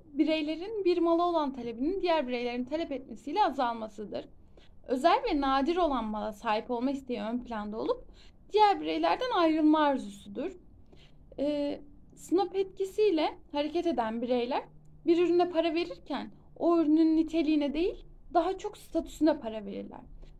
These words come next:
Snop etkisi yüzünden, e, gücü yetmediği halde,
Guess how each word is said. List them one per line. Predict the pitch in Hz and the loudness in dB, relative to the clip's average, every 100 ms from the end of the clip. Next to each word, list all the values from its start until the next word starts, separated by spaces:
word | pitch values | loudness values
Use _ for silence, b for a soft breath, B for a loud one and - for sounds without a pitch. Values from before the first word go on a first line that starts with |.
| - | -14
Snop | - 339 359 | 2 2 2
etkisi | 403 - - | -4 -8 0
yüzünden, | 392 370 254 233 226 269 - - - - - 269 | 2 4 0 -6 -6 -6 -10 -20 -20 -20 -12 -4
e, | 277 277 254 B - | -2 -2 -4 B -6
gücü | 240 277 285 | -2 2 4
yetmediği | 370 381 339 285 330 | 2 2 2 2 0
halde, | 285 254 208 196 208 - | -2 -4 -4 -4 -8 -8